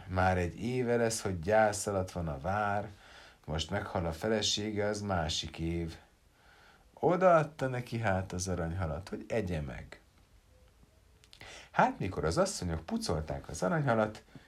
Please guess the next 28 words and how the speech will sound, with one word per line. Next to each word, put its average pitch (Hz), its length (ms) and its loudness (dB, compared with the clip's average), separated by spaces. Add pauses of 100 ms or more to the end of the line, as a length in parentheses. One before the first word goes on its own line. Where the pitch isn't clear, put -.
(320)
kinyitották 101 800 0
az 78 140 -4
ajtót, 156 500 2
húzat 226 440 2
lett, 131 400 -2 (760)
és 147 220 0
a 165 40 4
húzat 233 380 2
egy 180 160 0
kis - 240 -2
pikkelyt 165 600 -2
valahogy 113 520 0
kikapott 175 640 -2
a 104 60 -4
szobából. 76 880 -6 (1300)
Odakün 127 540 0
esős - 600 -2
idő 98 420 0
volt, 98 480 0 (800)
tovább 156 400 6
nem 131 180 2
mehetett 110 560 0
a 104 100 0
pikkely, 131 440 0
mint 113 280 -2
az 120 160 -4
ereszt 78 360 -2
csatornáig. 78 920 -4